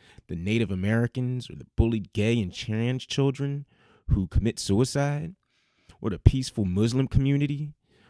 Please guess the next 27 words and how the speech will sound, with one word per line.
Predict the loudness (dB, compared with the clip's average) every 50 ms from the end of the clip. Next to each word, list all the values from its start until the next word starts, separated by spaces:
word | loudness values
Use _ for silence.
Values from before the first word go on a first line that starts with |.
| _
or | -12 -4
even | -4 -2 -2 0 0
their | -2 -2 -4 -6 _ -4
own, | 0 2 2 4 2 2 0 -2 -4 -10 -16 -14 _ -6
air | -4 -4 -4
quotes, | 0 0 0 0 0 -2 -10 _ _ -20 -20
babies | _ -2 2 2 2 4 2 0 -4 -8 -16 -18 -18 -18 -20 _ -8
that | -6 -6 -2
weren't | 0 2 4 4 4 2
aborted, | 4 4 2 2 2 -8 -14 -16 -16 _ _ _ _ _ -2
but | 0 0
were | 2 2 0
instead | -2 -4 -6 -2 0 2 2 2 2 2
born | 2 2 4 4 2 2 0 -4
to | -10 -16
trash | -12 -10 -10 -4 -2 -2 0 0 0 -2 -4
fire | -4 -8 -8 -8 -8 -8 -12
families | -14 -4 -2 0 2 2 0 -2 -6 -10 -16 -18 -18 -20 -20 _ _ _ _ _
in | -6
them | -6 -6 -6 -8 _ 0
deep | 2 2 2 -2 _
woods | -2 -2 -2 -2 -4 -8 -12
and | -14 -12 -2 0
weeds | 2 2 2 0 0 -2
and | -6 -12 -12 -4 _
thickets | -4 -2 -2 -8 -10 -10 -14
of | -14 -16